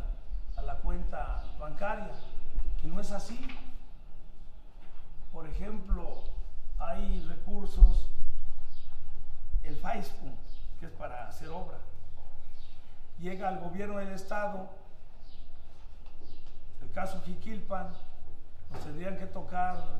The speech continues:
de, por, por obra, es un ejemplo, catorce millones de pesos. Sin embargo, por las crisis que está pasando el gobierno del estado,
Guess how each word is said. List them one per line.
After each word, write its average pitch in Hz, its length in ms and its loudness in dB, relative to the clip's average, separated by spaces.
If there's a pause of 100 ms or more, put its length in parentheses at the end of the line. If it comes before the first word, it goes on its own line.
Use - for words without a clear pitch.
(160)
de, - 80 -2 (260)
por, - 180 2
por 170 200 0
obra, 185 400 -4
es - 140 -8
un 277 120 -10
ejemplo, - 460 -4 (880)
catorce 190 420 -6
millones 196 420 -4
de 196 60 -6
pesos. 202 540 -4 (320)
Sin 156 220 -6
embargo, 196 480 -2 (160)
por - 160 -4
las - 140 -10
crisis 190 340 -8
que - 100 -10
está 180 220 -8
pasando 190 340 -6
el 160 60 -8
gobierno 190 380 -4
del 185 100 -2
estado, 185 500 0